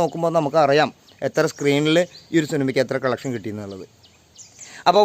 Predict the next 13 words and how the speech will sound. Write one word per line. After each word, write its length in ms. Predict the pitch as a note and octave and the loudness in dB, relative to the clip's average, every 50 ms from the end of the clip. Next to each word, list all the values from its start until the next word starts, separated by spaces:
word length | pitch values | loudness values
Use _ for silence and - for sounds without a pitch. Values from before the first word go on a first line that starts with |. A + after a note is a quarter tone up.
| F#3 | 6
വെറുതെ 240 | F3 F3+ F#3 A#3 B3 A#3+ A#3+ | 6 6 6 4 4 6 6
തള്ളി 260 | G3+ G3 G#3 B3 C#4 C4+ | 4 4 4 4 6 6
മറിച്ചുകൊണ്ട് 380 | C4+ B3 G#3+ - A#3+ A3+ A3 A3+ A3 A3 | 6 6 4 4 2 4 6 6 6 6
വല്യേട്ടന് 460 | F#3+ F#3 G3+ G#3 F#3+ A3 A3 A#3 A3+ G#3+ | 6 4 4 4 4 2 0 2 2 2
കളക്ഷൻ 240 | G3 F#3 - G3 F#3 F3+ | 2 2 2 0 0 0
കിട്ടിയിട്ടില്ല, 400 | D3 C3 E3 D3+ C3+ C#3+ C3 B2 - - - - _ _ _ _ - - | 0 0 -2 -2 0 -2 -2 -2 -4 -8 -20 -20 _ _ _ _ -12 -4
സ്ഫടികത്തിന് 460 | - D3+ D3+ D#3 F3 - - F#3 F#3+ F#3 E3 | 0 2 4 4 4 2 2 0 2 4 4
വളരെ 200 | D#3 D3+ D3 D#3 - | 4 4 4 2 2
കളക്ഷൻ 260 | D3 C#3 C3+ - D#3+ C3+ | 0 0 0 0 0 0
കിട്ടി 180 | C#3 A#2 G#2+ D3 D3+ | 0 0 0 0 2
എന്ന് 100 | C#3 C#3+ C3+ | 2 2 2
പറഞ്ഞിട്ടുള്ള 340 | C#3 C3+ C3 B2+ A#2 B2+ A#2+ - | 0 0 -2 -2 -2 -2 -2 0
പൊതുവെയുള്ള 360 | C#3+ C3+ C#3+ D#3 F3 F3 E3+ | 0 0 2 2 2 4 4